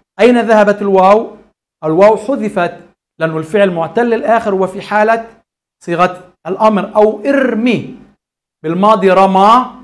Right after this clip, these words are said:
ألف مقصورة، رمى يرمي، أصبحت ارمي، حذفت الياء لأنه فعل أمر، فحذفت الياء لأنه فعل معتل الآخر. وكذلك ارعى، وهنالك علامات أخرى ندرسها أيضا في حينها من علامات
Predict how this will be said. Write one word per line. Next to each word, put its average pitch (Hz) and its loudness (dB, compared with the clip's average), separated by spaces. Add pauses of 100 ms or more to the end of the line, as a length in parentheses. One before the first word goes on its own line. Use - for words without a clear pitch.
(340)
ألف 175 -2
مقصورة، 175 -2
رمى 175 2
يرمي، 214 0 (280)
أصبحت 190 -4 (240)
ارمي، 220 2 (300)
حذفت 202 -2
الياء 196 0
لأنه 165 -4
فعل 208 -4
أمر، 165 -2 (460)
فحذفت 220 -2
الياء 226 2
لأنه 208 0
فعل 214 -4
معتل 196 -4 (320)
الآخر. 175 -2
وكذلك 196 -2
ارعى، 208 2 (520)
وهنالك 247 2
علامات 226 2
أخرى 214 0
ندرسها 202 -4
أيضا 208 -2
في 202 -8
حينها 208 -4
من 175 -8
علامات 185 -4